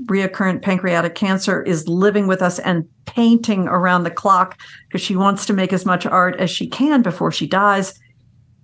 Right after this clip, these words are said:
And I thought of something that my friend Elizabeth Gilbert told me, which was years ago, she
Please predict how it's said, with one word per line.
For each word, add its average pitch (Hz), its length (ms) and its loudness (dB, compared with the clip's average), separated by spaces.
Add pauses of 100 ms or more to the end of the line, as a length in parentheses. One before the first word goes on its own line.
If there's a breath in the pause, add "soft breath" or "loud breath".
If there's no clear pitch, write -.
(960)
And 214 120 2
I 214 80 2
thought 233 280 2
of 302 100 -2
something 196 400 -2
that 202 100 -2
my 208 140 0
friend 185 280 -2
Elizabeth 180 480 -4
Gilbert 226 400 -4
told 160 300 -4
me, 170 320 -6 (680)
which 190 500 -4
was 180 760 0 (400)
years 226 600 0
ago, 175 640 -2
she 214 640 0